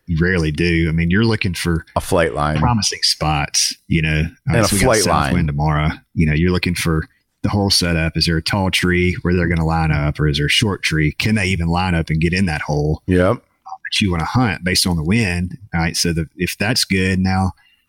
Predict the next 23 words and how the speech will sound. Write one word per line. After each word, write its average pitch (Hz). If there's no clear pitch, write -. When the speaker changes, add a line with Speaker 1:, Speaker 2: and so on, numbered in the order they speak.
Speaker 1:
is -
there 90
a 87
spot 101
on 92
the 90
other 143
side 98
of 92
the 90
hole? 98
Can 95
we 90
hide 101
everybody 95
that's 82
going 104
tomorrow? 101
Where 92
are 104
we 101
gonna 101
hide? 98